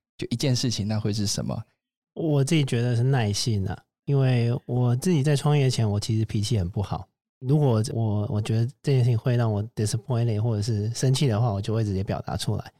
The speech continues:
Speaker 2: 但小朋友当你越这样的时候，他只会越哭嘛。我，我两个小孩，所以在两，两个小孩的成长过程中，我觉得磨掉我很多的那些锐角，对，也让我可以更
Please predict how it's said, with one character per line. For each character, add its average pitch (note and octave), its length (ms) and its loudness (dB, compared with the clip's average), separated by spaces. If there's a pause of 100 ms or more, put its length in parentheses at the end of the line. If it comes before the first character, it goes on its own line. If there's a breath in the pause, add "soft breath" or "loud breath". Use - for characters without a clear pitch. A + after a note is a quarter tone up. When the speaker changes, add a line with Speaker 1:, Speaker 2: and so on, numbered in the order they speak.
(120)
Speaker 2:
但 D3 260 4
小 B2 180 2
朋 C#3 120 0
友 B2+ 340 2
当 C#3 220 0
你 B2 120 2
越 B2 120 2
这 C3 80 0
样 A#2 140 0
的 G#2+ 140 0
时 - 120 -4
候， A2+ 80 2
他 A#2 120 2
只 A2 100 -4
会 G#2+ 100 0
越 A2 180 2
哭 - 220 -4
嘛。 G2 200 -2 (300)
我， C#3 120 2
我 D#3+ 140 4
两 D#3+ 160 4
个 B2+ 80 4
小 A2+ 160 0
孩， A2 200 2
所 B2+ 140 0
以 - 20 2
在 C3+ 140 4
两， A#2 320 2
两 A2+ 160 0
个 A#2 80 2
小 A2+ 160 0
孩 G#2+ 140 0
的 A2+ 160 -2
成 C3+ 160 2
长 C3 160 4
过 C#3 120 2
程 A#2+ 160 4
中， B2 240 2
我 A2 80 2
觉 G#2+ 140 -2
得 G#2+ 80 2 (340)
磨 C3+ 200 2
掉 E3+ 180 4
我 A2+ 160 0
很 G2+ 240 -2
多 A2 220 0
的 G#2+ 240 0
那 A2 180 2
些 G#2+ 320 0
锐 A#2+ 240 2
角， - 260 -8 (680)
对， A2 200 0
也 G2+ 200 0
让 B2 180 4
我 G#2 140 2
可 - 160 -4
以 G#2+ 180 0
更 G#2+ 640 0